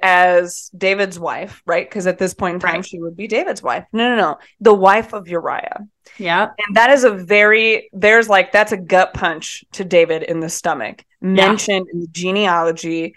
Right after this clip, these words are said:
Speaker 1: of the savior of the world, right? Like, this is very, very intentional.
Speaker 2: Yeah. Like, "David, do you remember that thing you did?
Speaker 1: Yeah.
Speaker 2: That horrific thing you did?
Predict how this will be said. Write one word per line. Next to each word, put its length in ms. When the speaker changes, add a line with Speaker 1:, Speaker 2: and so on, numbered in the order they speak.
Speaker 1:
of 140
the 100
savior 520
of 140
the 100
world, 260
right? 200
Like, 180
this 180
is 140
very, 680
very 680
intentional. 760
Speaker 2:
Yeah. 200
Like, 380
"David, 600
do 100
you 180
remember 560
that 220
thing 240
you 180
did? 320
Speaker 1:
Yeah. 680
Speaker 2:
That 280
horrific 960
thing 260
you 160
did? 340